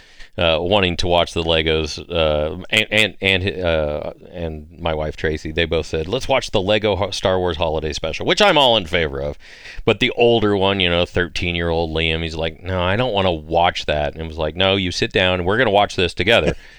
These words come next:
Speaker 1: It, the, the best way to, to get your kids to enjoy something is to force them to do it, right?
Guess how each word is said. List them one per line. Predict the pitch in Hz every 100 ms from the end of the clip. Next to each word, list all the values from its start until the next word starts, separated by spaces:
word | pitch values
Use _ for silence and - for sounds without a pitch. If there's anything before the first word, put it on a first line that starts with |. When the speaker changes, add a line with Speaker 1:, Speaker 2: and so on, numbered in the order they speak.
| -
Speaker 1:
It, | 107
the, | 110 -
the | 107
best | 104 165 -
way | 147 120
to, | - 104 95 92
to | - 101
get | 85 110
your | 95
kids | 87 113 92
to | -
enjoy | 78 78 98
something | 85 78
is | 76 73
to | 78
force | - - 135 117
them | 110 87
to | 80
do | 85 69
it, | 65
right? | 78 90